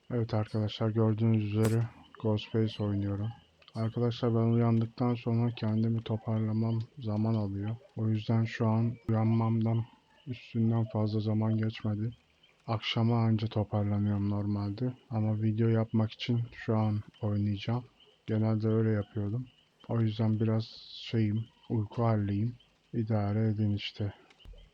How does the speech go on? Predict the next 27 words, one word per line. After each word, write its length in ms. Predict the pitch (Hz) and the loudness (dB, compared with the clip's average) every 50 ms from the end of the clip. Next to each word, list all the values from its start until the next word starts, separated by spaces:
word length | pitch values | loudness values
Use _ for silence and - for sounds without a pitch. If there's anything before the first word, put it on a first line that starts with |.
| _ - _ - | _ -16 _ -2
Elimden 540 | 113 107 104 101 101 98 104 104 104 101 98 | 0 0 2 2 0 0 0 0 0 0 0
geleni 360 | 104 101 98 101 101 107 110 | -2 -2 0 0 0 0 2
yapmaya 400 | 110 107 101 - - 104 104 104 | 0 0 -2 -2 -2 0 0 0
çalışan 640 | - - 110 104 104 101 - - 110 107 107 104 | -2 -2 -2 -2 -2 -2 -2 -2 0 0 0 0
biriyim. 420 | 104 104 104 104 104 101 98 101 101 - _ _ 120 117 - - - - - - _ _ | 0 -2 0 0 0 0 -2 -4 -6 -8 _ _ -12 -12 -10 -16 -20 -20 -20 -20 _ _
Gece 300 | - 123 120 117 120 120 | -2 0 2 2 2 2
görüşlü 560 | 113 117 117 110 110 110 - - - 127 117 | 2 2 2 2 0 -2 -4 -6 -2 0 2
Nancy'm 600 | 113 113 113 113 110 110 - - 120 110 107 104 | 2 2 2 2 0 -2 -2 -2 0 0 2 0
var. 340 | 104 104 110 110 - - - _ _ | 0 -2 -4 -6 -8 -14 -20 _ _
Hayalet 640 | - - 120 120 120 120 120 120 120 120 123 127 123 - | -6 -4 -2 0 0 0 0 0 0 0 0 -2 -2 -6
suratı 840 | - - - - - - 120 113 117 113 113 - - 117 110 107 110 | -10 -18 -16 -16 -6 -4 0 0 2 0 0 -2 -2 -2 0 2 2
ortaya 460 | 110 110 113 113 110 113 - 120 117 113 | 2 2 2 2 0 0 0 0 0 0
çıkaran 480 | - - - - 117 113 113 113 110 | -2 -6 -6 -4 -2 0 0 0 0
kurban 400 | 110 - 113 107 104 110 113 113 | -2 -2 -2 -2 0 0 0 2
on 180 | 113 113 113 113 | 2 2 2 0
saniye 460 | 110 - - 110 110 110 110 110 110 | -2 -2 -2 0 2 2 2 2 2
boyunca 400 | 107 110 107 107 107 107 113 107 | 2 2 2 0 0 0 0 0
bitkin 420 | 110 107 - - - 113 110 107 | -2 -2 -4 -4 -2 0 0 0
durum 280 | 107 110 107 107 107 107 | 0 0 0 0 0 0
etkisi 420 | 107 - - - 110 - - - | -2 -4 -6 -12 -12 -8 -6 -4
altına 380 | 107 107 104 - - 117 110 110 | -2 -2 -4 -4 -4 -2 -2 -2
giriyor. 400 | 104 104 98 95 95 101 107 113 - _ _ _ _ _ _ _ _ _ - | -2 -4 -6 -6 -6 -8 -8 -8 -12 _ _ _ _ _ _ _ _ _ -4
Bu 140 | 120 113 113 | 0 0 0
nasıl 280 | 110 - - 113 104 | 0 -2 -4 -6 -4
bir 80 | 107 107 | -2 -2
yazı 320 | 107 107 107 104 104 104 | 0 0 0 -2 -2 -2
amına 440 | 104 104 104 104 104 104 104 104 104 | -2 -2 -2 -2 -2 -2 -2 -2 -4